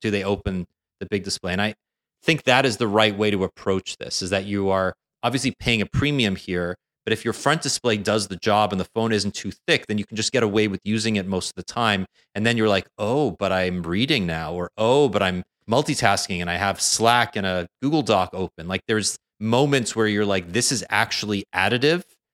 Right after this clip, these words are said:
And because you have a, a wider display, you can have two full-size apps side by side.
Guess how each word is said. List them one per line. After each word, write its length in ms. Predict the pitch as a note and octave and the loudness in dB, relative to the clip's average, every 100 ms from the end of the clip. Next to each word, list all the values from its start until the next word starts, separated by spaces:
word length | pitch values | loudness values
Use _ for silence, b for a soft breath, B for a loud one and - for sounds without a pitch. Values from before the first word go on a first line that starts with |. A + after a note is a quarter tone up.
| _ _ - | _ _ -8
And 120 | A2 | -4
because 500 | G2 - - C3+ A2+ | -4 -4 2 2 4
you 100 | A2 | 2
have 180 | A#2 A2 | 2 2
a, 160 | G2+ - | 0 -2
a 80 | G#2 | -2
wider 560 | F#2+ F#2 F#2+ B2 C3+ A#2 | -2 0 2 4 4 2
display, 600 | F#2 - - F#2+ F2 F2 - _ _ _ | 0 -2 -2 0 0 -2 -8 _ _ _
you 100 | G#2 | -6
can 140 | B2 | -4
have 440 | G2+ - A#2 A2 - | -2 2 2 2 -2
two 540 | - - C#3 C3 B2+ - _ _ _ _ | -4 0 2 2 0 -4 _ _ _ _
full-size 560 | C#3+ C3 B2 C3 G#2+ G2+ - | 2 2 4 4 4 2 0
apps 280 | A2+ G#2 - | 2 2 0
side 360 | - A2 G#2 | 0 2 0
by 140 | F#2+ F2+ | 0 -2
side. 520 | - G#2 F#2 F2 F2 | 0 0 0 -2 -8